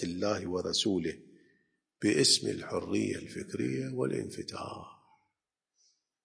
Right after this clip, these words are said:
يعتدي على المقدسات، يقول: "أنا حر" مثلا،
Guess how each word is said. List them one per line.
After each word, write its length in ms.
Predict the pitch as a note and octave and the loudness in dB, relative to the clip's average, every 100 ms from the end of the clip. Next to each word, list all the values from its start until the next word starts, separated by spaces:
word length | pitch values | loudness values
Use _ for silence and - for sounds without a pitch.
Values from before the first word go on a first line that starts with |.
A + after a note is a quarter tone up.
| _ _ _ _ _ _ _ _ _ - | _ _ _ _ _ _ _ _ _ 6
يعتدي 520 | B2+ - - A#2 G#2+ | 6 6 -2 2 4
على 200 | - C#3+ | 4 4
المقدسات، 800 | D#3+ D#3+ - C3+ - - G2 - | 4 2 0 0 -2 -2 -2 -6
يقول: 220 | - - | -6 -4
"أنا 280 | - F2 E2 | -4 -8 -12
حر" 440 | - F2 E2+ - - _ _ _ _ _ _ _ _ _ _ _ _ _ _ _ _ _ | -8 -6 -6 -8 -18 _ _ _ _ _ _ _ _ _ _ _ _ _ _ _ _ _
مثلا، 460 | - D2+ - - _ | -18 -16 -16 -20 _